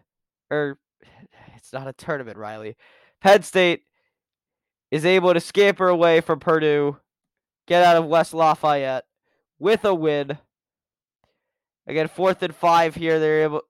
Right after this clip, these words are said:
they're able to pick this up. Nice slide. And, yeah, very, very good game. So, with that being said, that's gonna do it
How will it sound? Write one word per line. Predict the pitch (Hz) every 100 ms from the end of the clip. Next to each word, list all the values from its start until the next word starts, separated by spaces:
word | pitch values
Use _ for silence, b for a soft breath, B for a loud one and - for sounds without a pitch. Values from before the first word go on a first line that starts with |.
| _
they're | 143 156
able | 156 151
to | 139
pick | 175 156
this | 139 -
up. | 139 135 - b _ _ _ _ _ _
Nice | 135 147 -
slide. | 123 127 123 120 120 _ _ _ _ _ _ _ _ _ _ _ _ _ _ _ _ _ _ _ _ _ _ _ _ _ _ -
And, | 120 117 123 -
yeah, | _ 139 202 - -
very, | 120 139 185 202 202 208 202 _ _ _ _ _ _ 131
very | 135 143 147 170
good | 131 127 127 147 -
game. | 220 240 78 -
So, | - 175
with | 180
that | 190 196
being | 226 240
said, | - 226 202
that's | 202 -
gonna | 208
do | 190 165 180
it | 170 -